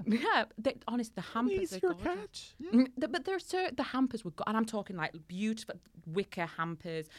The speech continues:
Speaker 2: and they opened them out and they had the plates. It was homemade Scotch, a piccalilli. They
Speaker 1: Oh,
Speaker 2: were
Speaker 1: yeah.
Speaker 2: there
Speaker 1: Oh,
Speaker 2: at
Speaker 1: yeah.
Speaker 2: sea.
Speaker 1: Yeah.
Speaker 2: And there was all this stuff. I was like, "You don't know how lucky you are." And they were so good. And I was sat there with some melon. <laughs> Like,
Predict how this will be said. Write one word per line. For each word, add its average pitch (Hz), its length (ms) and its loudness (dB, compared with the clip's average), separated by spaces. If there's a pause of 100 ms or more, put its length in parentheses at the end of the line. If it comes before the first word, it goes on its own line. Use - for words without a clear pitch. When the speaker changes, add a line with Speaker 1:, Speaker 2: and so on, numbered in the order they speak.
(140)
Speaker 2:
and 131 120 -8
they 139 80 -4
opened 185 300 -2
them - 20 -4
out 175 60 -2
and 175 100 -8
they - 20 -6
had 156 60 -10
the 151 80 -6
plates. 165 340 -6
It - 220 -20
was - 80 -18
homemade 185 520 -2
Scotch, - 280 -8
a 220 60 -4 (180)
piccalilli. 247 560 4 (500)
They 113 80 2
Speaker 1:
Oh, 113 40 4
Speaker 2:
were 120 100 8
Speaker 1:
yeah. 107 240 10 (200)
Speaker 2:
there 208 220 0
Speaker 1:
Oh, 214 40 0
Speaker 2:
at 208 40 -2
Speaker 1:
yeah. 190 180 -4
Speaker 2:
sea. 220 260 4 (180)
Speaker 1:
Yeah. 92 240 -6 (320)
Speaker 2:
And 240 220 8
there 240 60 4
was 240 120 2
all 311 160 6
this 294 180 -2
stuff. 349 220 -6
I 262 60 -6
was 220 80 -8
like, - 180 -10
"You 403 240 -2
don't 170 240 -2
know 160 220 -2
how 131 280 -6
lucky 175 440 0
you 147 500 -2
are." - 540 6 (340)
And 185 160 -2
they 185 60 -2
were 190 80 -6
so 240 320 -2
good. 226 200 -2
And 202 120 -4
I 226 100 2
was 233 160 0
sat - 300 -2
there 190 320 4 (1080)
with 165 120 -2
some 180 240 0
melon. 175 480 10
<laughs> 220 220 6
Like, 285 1300 12